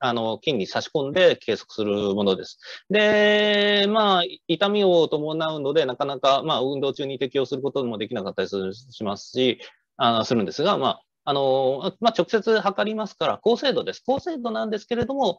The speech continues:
ただ得られるのは、その突っ込んだ針先付近の局所的情報のみということになってしまいます。で、それに対して表面筋電は、あの、体表、まあ、皮膚表面ですね、に電極をペタッと貼り付けて、あの、貼り、あの、計測するだけですので、痛みも伴わないですし、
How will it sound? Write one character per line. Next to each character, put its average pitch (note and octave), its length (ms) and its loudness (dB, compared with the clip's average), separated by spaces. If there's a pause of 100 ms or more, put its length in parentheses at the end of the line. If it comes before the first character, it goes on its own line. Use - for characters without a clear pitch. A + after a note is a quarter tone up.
(140)
た C4 100 2
だ A3+ 80 4
得 F3+ 140 4
ら A3 80 2
れ A#3 120 0
る G#3 120 0
の A3 80 -2
は、 A3 100 0
そ E3 100 -4
の C3 100 0
突 - 20 0
っ - 200 -20
込 G3+ 120 0
ん - 20 2
だ C3+ 80 2
針 C#3+ 160 -2
先 E3+ 280 -4
付 - 120 -20
近 C#3+ 180 -4
の G3 120 0
局 - 200 -8
所 D#3+ 120 -4
的 D3 200 -4
情 D3 160 0
報 D3+ 120 0
の D#3+ 120 0
み E3 140 -2
と - 80 -6
い F2+ 40 -2
う - 20 -6
こ C3 100 -2
と - 80 2
に A2 60 0
な G2 80 -2
っ - 40 -18
て - 100 -16
し - 120 -14
ま E2 80 -14
い - 80 -20
ま - 80 -20
す。 - 160 -20 (400)
で、 G#3+ 80 6
そ C4 120 0
れ C4+ 60 -2
に C#4 60 -6
対 D4 160 2
し - 40 -10
て F3+ 140 2
表 F3+ 160 4
面 F#3 140 2
筋 F3 220 0
電 F#2+ 180 -6
は、 B2 240 -2 (200)
あ B2+ 100 -2
の、 B2 380 2
体 G3+ 300 0
表、 G2+ 220 0 (240)
ま F3+ 120 -2
あ、 - 20 -8
皮 F#3 100 2
膚 - 180 -4
表 A#2+ 80 -2
面 B2+ 120 -2
で E2+ 80 -8
す C#3 80 -10
ね、 E3 180 -6
に G#3 220 -2 (200)
電 F#3 160 4
極 F#3+ 200 2
を F#3 80 2
ペ F#3 100 0
タ - 80 0
ッ G#2 180 2
と A#2 120 4
貼 A#2+ 100 2
り B2 80 2
付 G#2+ 220 -2
け - 0 -
て、 D#3+ 240 4
あ B2 100 -2
の、 G#2 240 -2
貼 A#2 140 -2
り、 B2 200 -4
あ A#2+ 120 -6
の、 G#2 260 -4
計 A#2 120 0
測 - 140 -8
す B2 120 -4
る A#2+ 80 0
だ B2+ 80 -2
け C3 80 0
で G#2 80 0
す - 120 -12
の G#2 140 -2
で、 C3 140 0
痛 B2+ 180 -2
み B2+ 140 0
も E3 180 0
伴 A2 320 -2
わ G#2 200 -4
な F2+ 180 -2
い E2 60 -6
で E2 100 -8
す - 80 -18
し、 A#3 320 -2